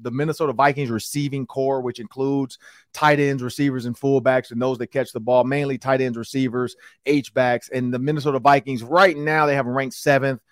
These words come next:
Uh, you know, they got the Eagles up there, they got the, the, the Bengals up there, they got the Chargers. Uh, so the Vikings are one of the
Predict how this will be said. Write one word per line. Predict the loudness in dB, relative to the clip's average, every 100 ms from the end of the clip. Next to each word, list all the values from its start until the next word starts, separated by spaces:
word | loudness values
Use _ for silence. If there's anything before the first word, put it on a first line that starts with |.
| _ _
Uh, | 0 2 2 0
you | 0
know, | -2
they | 0
got | -2
the | -2
Eagles | -2 0 0 2
up | 0 0
there, | 0 0 0
they | 2
got | 0 0
the, | -2 -2
the, | -2 0 -2 -4
the |
Bengals | -6 0 2 2 0 2
up | 2 0
there, | -2 0 2 2 0
they | 0
got | -2 -2
the | -6
Chargers. | -6 0 2 2 2 0 0 -4 -20 -20 -2
Uh, | 0 2
so | -2
the |
Vikings | 4 4 4 4
are | 6 6 4
one | 0 0
of |
the | 0